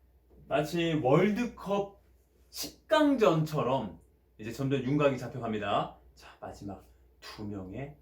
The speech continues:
행운의 주인공은 에스에이 칠 에이 반. 칠 에이 반은 칠월 달에 개설된 방인데 칠월 달에 오는 친구들이 또 잘하는 친구들이 많이 뽑혀 있어요.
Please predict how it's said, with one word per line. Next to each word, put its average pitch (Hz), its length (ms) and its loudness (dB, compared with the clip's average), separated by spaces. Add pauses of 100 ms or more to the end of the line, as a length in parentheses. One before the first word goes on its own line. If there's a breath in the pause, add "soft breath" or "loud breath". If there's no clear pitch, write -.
행운의 101 360 -8
주인공은 95 680 -8 (1000 soft breath)
에스에이 170 760 2
칠 - 260 -2
에이 277 200 6
반. - 180 -6 (220)
칠 277 180 -4
에이 311 180 2
반은 180 380 2
칠월 320 380 0
달에 214 240 0
개설된 139 420 0
방인데 104 600 -4 (420 soft breath)
칠월 311 340 -2
달에 254 200 4
오는 156 300 4
친구들이 143 560 -4
또 - 360 -2 (1160)
잘하는 190 540 -6
친구들이 131 640 -2
많이 104 320 -8
뽑혀 117 260 -12
있어요. - 240 -20